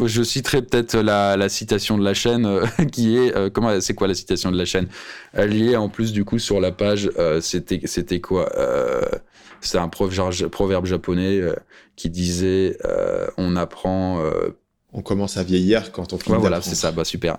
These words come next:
Speaker 1: Voilà. Merci, merci Stan.
Speaker 2: <laughs>
Speaker 1: En même temps, faut que les gens, ils continuent à regarder des vidéos, hein, sinon c'est la fin, quoi. <laughs> Donc, euh,
Speaker 2: Ouais, ouais, ouais.
Speaker 1: non, mais après, en vrai, du coup, c'est pas, c'est pas un, c'est un proverbe. Du coup, je trouve que c'est, c'est totalement essentiel.
Speaker 2: Ouais.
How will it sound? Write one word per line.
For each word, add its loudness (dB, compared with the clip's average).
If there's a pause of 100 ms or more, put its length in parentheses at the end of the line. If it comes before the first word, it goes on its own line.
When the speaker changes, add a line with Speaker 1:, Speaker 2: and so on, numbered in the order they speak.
(100)
Speaker 1:
Voilà. -4 (220)
Merci, -2
merci 0
Stan. -2
Speaker 2:
<laughs> -8 (1900)
Speaker 1:
En 4
même 2
temps, 4
faut 0
que -2
les 4
gens, 2
ils 2
continuent 2
à 2
regarder 2
des 2
vidéos, 2
hein, 0
sinon 0
c'est -2
la 0
fin, 0
quoi. 0 (420)
<laughs> -8
Donc, 0
euh, 0 (400)
Speaker 2:
Ouais, -2
ouais, -2
ouais. -4
Speaker 1:
non, 4
mais 6
après, 4
en 6
vrai, 8
du 4
coup, 2
c'est 0
pas, 4
c'est 0
pas 2
un, -2
c'est 0
un 2
proverbe. 0
Du -2
coup, 0
je -4
trouve 0
que -6
c'est, 0
c'est -2
totalement 0
essentiel. -2
Speaker 2:
Ouais. 0